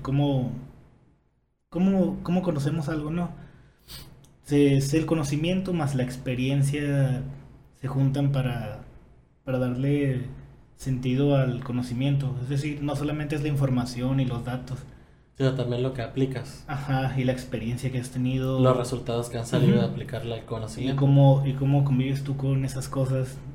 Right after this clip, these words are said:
Speaker 1: Y obviamente, pues, tenemos maestros que nos marcan la vida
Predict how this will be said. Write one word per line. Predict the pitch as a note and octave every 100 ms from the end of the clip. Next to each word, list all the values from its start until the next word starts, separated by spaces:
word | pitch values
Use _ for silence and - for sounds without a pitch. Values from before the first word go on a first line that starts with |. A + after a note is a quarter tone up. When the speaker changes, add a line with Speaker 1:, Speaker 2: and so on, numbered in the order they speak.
| - - - _
Speaker 1:
Y | C#3 C3+ B2 A#2+ A#2+ A#2 A2+ A2
obviamente, | C#3+ D3+ E3 E3 - E3 D3+ - - - - _ _ _
pues, | C#3 -
tenemos | B2+ C3 C#3+ C#3+
maestros | C3+ C3 - D3 D3 C#3
que | C#3+
nos | C3+ A#2
marcan | B2 B2 B2 C3+ C3+ C3+ A#2+
la | A2+
vida | C3 D3+ D#3 C#3 C#3